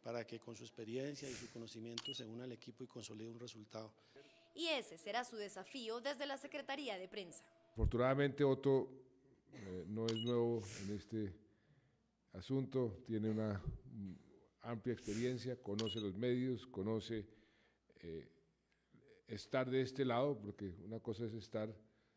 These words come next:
Speaker 3: del lado de los medios, eh, y otra es estar aquí atendiendo a los medios, y en el caso mío, pues yo he estado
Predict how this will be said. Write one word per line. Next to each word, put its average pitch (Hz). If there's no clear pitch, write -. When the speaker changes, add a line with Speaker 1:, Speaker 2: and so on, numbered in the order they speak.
Speaker 3:
del 92
lado 120
de 131
los 120
medios, 123
eh, 92
y 110
otra 113
es 110
estar 113
aquí 110
atendiendo 120
a -
los 113
medios, 113
y 101
en 92
el 92
caso 107
mío, 117
pues 95
yo 95
he 98
estado 104